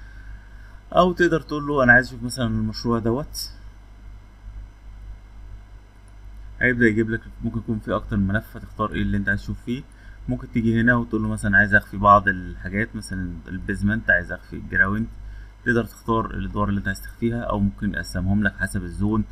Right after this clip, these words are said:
او حسب السيستم. ده طبعًا في الجزء الكهروميكانيكال، وكل واحد فيهم تقدر تشوف المعلومات بتاعته اللي انت عايزها،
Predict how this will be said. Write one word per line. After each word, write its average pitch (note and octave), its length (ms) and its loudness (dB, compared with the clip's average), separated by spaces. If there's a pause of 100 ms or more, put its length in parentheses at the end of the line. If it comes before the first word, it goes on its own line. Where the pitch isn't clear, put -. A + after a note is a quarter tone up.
(440)
او G#2+ 140 2
حسب G#2+ 340 0 (100)
السيستم. A2+ 720 -4 (1040)
ده G#2+ 100 -4
طبعًا G#2 240 4
في G2 160 -2
الجزء F#2 560 -2
الكهروميكانيكال، G2 800 -2 (1600)
وكل C3+ 180 -4
واحد B2+ 160 0
فيهم A#2 440 4 (160)
تقدر A2 260 2
تشوف - 280 -4
المعلومات G2 440 0 (180)
بتاعته G#2+ 500 2
اللي G2 140 2
انت F#2+ 120 0
عايزها، A2 400 0